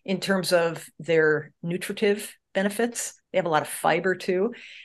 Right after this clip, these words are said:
And so they really are best used as kind of one ingredient in something. Um,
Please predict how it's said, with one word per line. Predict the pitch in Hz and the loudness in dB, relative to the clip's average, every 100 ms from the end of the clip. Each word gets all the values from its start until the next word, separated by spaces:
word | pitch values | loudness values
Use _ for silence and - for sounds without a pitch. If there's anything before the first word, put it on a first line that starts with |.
| - _ | -20 _
And | 208 208 202 196 196 202 - - | 2 4 6 4 2 -2 -10 -6
so | - 254 240 | 2 4 4
they | 233 233 | 4 2
really | 226 247 262 240 - | 2 2 2 0 -6
are | 214 233 | -2 0
best | 202 190 - - | 4 2 2 -4
used | 180 175 170 - | -2 -2 -2 -4
as | 156 | -4
kind | - 175 | -4 -2
of | 147 | -2
one | 139 156 156 | 0 0 0
ingredient | 151 147 147 147 139 139 - | -2 -2 -4 -4 -4 -8 -8
in | 151 | -6
something. | - 147 - 156 - - - - _ - | -4 -4 -4 -6 -6 -18 -20 -20 _ 0
Um, | 190 180 165 156 | 4 4 2 -6